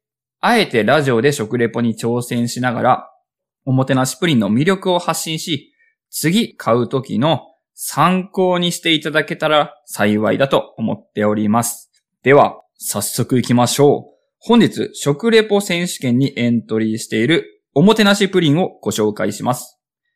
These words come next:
エントリーナンバーワン、焙煎コーヒープリンです。続いて、エントリーナンバーツー、木炭黒豆プリン。続いて、エントリーナンバースリー、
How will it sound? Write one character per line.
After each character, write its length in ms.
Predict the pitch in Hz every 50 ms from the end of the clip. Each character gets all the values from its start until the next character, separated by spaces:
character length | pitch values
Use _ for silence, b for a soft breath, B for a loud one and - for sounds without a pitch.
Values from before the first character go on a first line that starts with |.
| _ _ _ _ _
エ 80 | - 202
ン 40 | 214
ト 100 | 208 214
リ 100 | 208 208
ー 20 |
ナ 100 | 196 196
ン 60 | 190
バ 80 | 135 110
ー 40 | 104
ワ 100 | 120 139 131
ン、 160 | - - - _ _ _ _ _ _ _ _ _ _ _ _ _ _ -
焙 260 | 135 156 202 226 220
煎 400 | 214 - 220 208 208 202 196 196
コ 180 | 196 190 190
ー 20 | 190
ヒ 240 | 185 190 190 180 175
ー 60 | 175
プ 80 | 185
リ 80 | 165 156
ン 60 | 147
で 200 | 139 135 135 135
す。 320 | 131 - - - - _ _ _ _ _ _ _ _ _ -
続 180 | 220 220 247
い 60 | 233
て、 420 | 202 208 180 165 - - - _ _ -
エ 100 | 175 208
ン 140 | 214 208
ト 120 | 208 196 190
リ 180 | 190 185 185
ー 20 | 175
ナ 100 | 175 175
ン 140 | 160 123 107
バ 280 | 113 107 104 - -
ー 60 | -
ツ 120 | - 190 196
ー、 160 | 165 113 - - - _ _ _ _ _ _ -
木 300 | 123 139 160 160 - -
炭 340 | - 226 233 226 226 214 214
黒 220 | - 196 196 196
豆 240 | 196 190 190 190 190
プ 160 | 196 202 185
リ 100 | 165 147
ン。 140 | 113 - - - _ _ _ _ _ _
続 200 | - 220 220 240
い 40 | 220
て、 240 | 196 185 - - -
エ 100 | 139 160
ン 140 | 180 185 170
ト 100 | 170 165
リ 200 | 165 165 160 156
ー 20 | 151
ナ 100 | 151 151
ン 140 | 143 117
バ 240 | 107 113 107 104 -
ー 40 | -
ス 200 | - - - -
リ 340 | 170 208 147 - - - _
ー、 60 | _